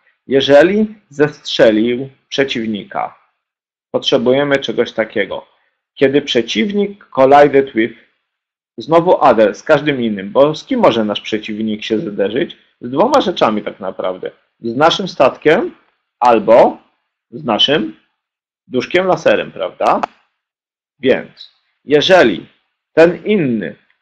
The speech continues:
równa się duszek laser, to wtedy co robimy?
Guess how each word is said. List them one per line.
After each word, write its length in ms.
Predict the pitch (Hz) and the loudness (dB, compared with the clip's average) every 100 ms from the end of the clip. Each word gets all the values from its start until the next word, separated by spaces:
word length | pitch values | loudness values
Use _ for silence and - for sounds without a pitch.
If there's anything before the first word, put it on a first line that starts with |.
| _ - | _ -4
równa 400 | 139 185 196 185 | 0 0 2 0
się 440 | - 120 143 156 - _ _ | 2 4 4 2 -10 _ _
duszek 400 | - 156 160 165 | -4 -2 2 2
laser, 540 | 131 107 - 120 165 233 - _ _ _ _ _ - | 2 2 2 2 2 2 -8 _ _ _ _ _ 0
to 160 | 156 156 | 0 0
wtedy 560 | - 123 113 131 202 226 _ _ _ | 2 4 4 2 2 -4 _ _ _
co 180 | - 131 | -2 2
robimy? 560 | 120 113 117 135 214 | 2 -2 -4 -6 -8